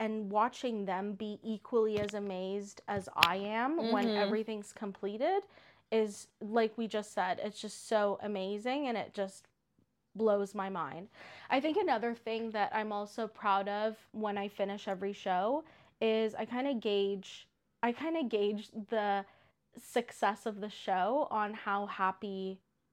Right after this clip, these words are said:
Speaker 1: my department is. You know?
Speaker 2: Mm-hmm.
Speaker 1: Did people feel like they got enough opportunities to grow? Did they learn new skills? Um, did they improve the skills that they already have?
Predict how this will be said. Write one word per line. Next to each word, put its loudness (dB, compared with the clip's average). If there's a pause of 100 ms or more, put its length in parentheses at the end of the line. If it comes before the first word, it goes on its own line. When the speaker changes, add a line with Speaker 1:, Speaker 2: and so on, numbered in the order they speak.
(440)
Speaker 1:
my 0
department -4 (180)
is. -16 (480)
You 0
know? 6 (100)
Speaker 2:
Mm-hmm. 4 (360)
Speaker 1:
Did 4
people 4
feel 4
like 2
they 2
got 4 (100)
enough 0
opportunities -4
to -4
grow? 4 (340)
Did 2
they 8
learn 2
new -4
skills? 4 (140)
Um, 4
did 4
they 4
improve 2
the 2
skills 0
that -2
they 0
already 0
have? 0